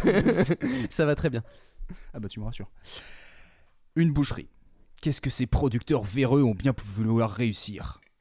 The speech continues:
Speaker 2: Appuyé contre le mur calfeutré d'un studio enfumé, l'inspecteur des mœurs auditives étudie les ruines d'un album défiguré. Ils ont pris sa source et ils l'ont tué, sans scrupule. La traduction est une horreur, un uppercut dans le plexus à vous chatouiller les poumons.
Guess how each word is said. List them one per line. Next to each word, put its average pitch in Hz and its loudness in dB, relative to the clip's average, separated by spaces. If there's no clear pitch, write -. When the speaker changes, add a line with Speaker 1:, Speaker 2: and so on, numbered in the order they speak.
Speaker 2:
Appuyé 170 -2
contre 131 -2
le 110 0
mur 139 2
calfeutré 120 -2
d'un 101 -2
studio 117 -4
enfumé, 160 0
l'inspecteur 113 -2
des 98 -2
mœurs 110 -4
auditives 110 -4
étudie 107 0
les 107 0
ruines 120 2
d'un 98 0
album 104 -2
défiguré. 101 -10
Ils 107 0
ont 123 4
pris 120 -2
sa 113 0
source - -2
et 113 0
ils 101 -2
l'ont 104 -2
tué, 98 -8
sans 123 -2
scrupule. - -8
La 120 0
traduction 160 2
est 131 2
une 123 6
horreur, 98 0
un 117 2
uppercut - 0
dans 123 2
le 107 0
plexus 123 -2
à 101 0
vous 104 -4
chatouiller 123 0
les 107 0
poumons. 104 -4